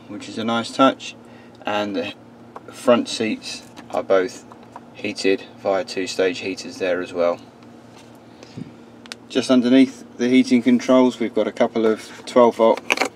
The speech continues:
input sockets there for charging, and also the auxiliary input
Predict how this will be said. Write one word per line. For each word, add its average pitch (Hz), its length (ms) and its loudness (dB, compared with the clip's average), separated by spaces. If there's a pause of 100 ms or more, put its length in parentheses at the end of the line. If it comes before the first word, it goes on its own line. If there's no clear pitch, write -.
(380)
input 127 380 2
sockets 127 420 0
there 135 180 6
for 113 120 0
charging, 143 640 4 (160)
and 110 160 -2
also 110 320 0
the 104 100 0
auxiliary 104 480 0
input - 440 -6